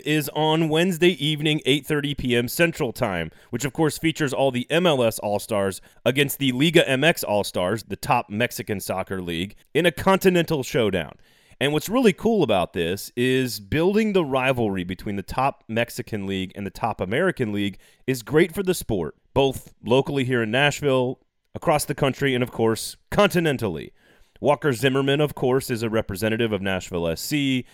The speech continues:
as he made the M L S All-Star Game. I hope you guys checked out the Skills Challenge on Tuesday night. That was a ton of fun.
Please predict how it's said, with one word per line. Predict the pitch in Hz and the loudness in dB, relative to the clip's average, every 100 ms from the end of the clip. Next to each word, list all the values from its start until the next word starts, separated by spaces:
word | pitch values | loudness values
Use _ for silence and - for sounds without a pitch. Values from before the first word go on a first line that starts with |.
| - | -10
as | 92 | -8
he | - 135 | -4 -2
made | 117 107 | 0 -2
the | 98 95 | -4 -6
M | 104 101 | -4 -2
L | 101 87 | 0 -2
S | - | -2
All-Star | 110 127 - 123 117 | 0 0 0 -2 0
Game. | 117 110 113 | 0 -2 -2
I | 101 | 0
hope | 143 147 | 0 0
you | |
guys | 147 131 - | 0 0 0
checked | 139 - | -4 0
out | 120 - | -2 -2
the | |
Skills | 95 - 117 135 139 | -12 -6 0 0 -2
Challenge | - 147 139 139 131 - - _ - | -4 -2 0 -2 -4 -14 -20 _ -4
on | 131 | -2
Tuesday | 127 160 139 143 135 | -2 -4 0 2 2
night. | 135 123 | 2 2
That | 117 131 | 2 2
was | 147 127 | 2 0
a | 98 | -4
ton | - - 139 | -6 -2 0
of | 104 | 0
fun. | - 147 139 135 | 0 2 2 2